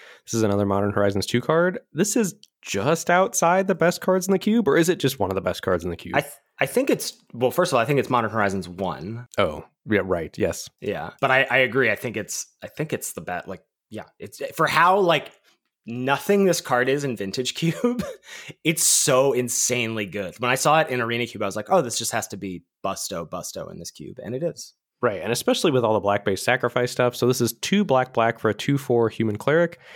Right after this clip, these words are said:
Speaker 1: It's got protection from humans. Fine, upside in this cube. Pay one life, sacrifice another creature, put a minus one, minus one counter on up to one target creature,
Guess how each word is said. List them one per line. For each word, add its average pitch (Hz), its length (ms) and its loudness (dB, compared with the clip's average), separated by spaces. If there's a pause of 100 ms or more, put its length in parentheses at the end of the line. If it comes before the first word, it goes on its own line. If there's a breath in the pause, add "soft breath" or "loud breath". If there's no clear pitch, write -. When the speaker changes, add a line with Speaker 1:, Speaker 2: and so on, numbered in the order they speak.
(180 loud breath)
Speaker 1:
It's - 80 -12
got 110 180 0
protection 160 380 0
from 170 160 2
humans. 117 480 2 (240)
Fine, 98 540 0
upside - 380 -2
in 95 80 0
this 95 140 -2
cube. 123 360 0 (440 loud breath)
Pay 117 140 0
one 135 200 4
life, 123 280 2
sacrifice 135 580 -2
another 131 180 2
creature, 104 500 0
put 104 120 -2
a - 20 4
minus 104 320 2
one, 107 120 2
minus 101 240 2
one 95 120 2
counter 101 260 0
on 98 80 2
up 95 120 -2
to 98 60 -2
one 92 180 0
target 92 260 -4
creature, - 380 -2